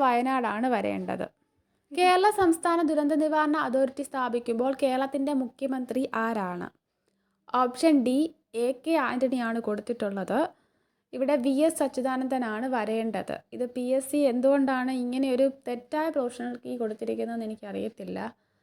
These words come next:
കേരളത്തിലെ ഇപ്പോഴത്തെ മുഖ്യ തെരഞ്ഞെടുപ്പ് കമ്മീഷണർ താഴെ തന്നിരിക്കുന്നവരിൽ ആരാണ്? ഓപ്ഷൻ എ ഷാജഹാൻ. അത് ശരിയാണ് കൊടുത്തേക്കുന്നത്. എവിടെയാണ് കൃഷി വകുപ്പിൻ്റെ നിയന്ത്രണത്തിലുള്ള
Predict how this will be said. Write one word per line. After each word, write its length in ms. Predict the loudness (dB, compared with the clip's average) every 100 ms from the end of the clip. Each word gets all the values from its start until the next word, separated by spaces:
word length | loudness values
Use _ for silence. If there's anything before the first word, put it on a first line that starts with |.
| _ _
കേരളത്തിലെ 640 | 2 4 4 2 2 2 2 -2 _ _
ഇപ്പോഴത്തെ 480 | -10 2 4 4 4
മുഖ്യ 320 | 4 4 0 0
തെരഞ്ഞെടുപ്പ് 480 | 0 0 -2 0 0
കമ്മീഷണർ 520 | 0 -2 -2 -4 -8 -6
താഴെ 280 | -4 -2 -2
തന്നിരിക്കുന്നവരിൽ 800 | -2 -2 -4 -4 -6 -4 -2 -2 -2 -6
ആരാണ്? 600 | -6 -4 -4 -6 -6 -10 _ _ _ _ _ _ -2
ഓപ്ഷൻ 420 | -2 -2 0 0 -2 -6
എ 100 | -2 0
ഷാജഹാൻ. 560 | 0 0 0 -2 -4 -4
അത് 140 | -2
ശരിയാണ് 500 | 2 4 4 2 0
കൊടുത്തേക്കുന്നത്. 680 | -2 -4 -4 -6 -4 -4 -2 -4 -6 _ _ 2
എവിടെയാണ് 480 | 4 4 2 2 0 2
കൃഷി 260 | 2 4
വകുപ്പിൻ്റെ 380 | 4 6 6 4
നിയന്ത്രണത്തിലുള്ള 800 | 4 0 -2 -2 2 2 0 0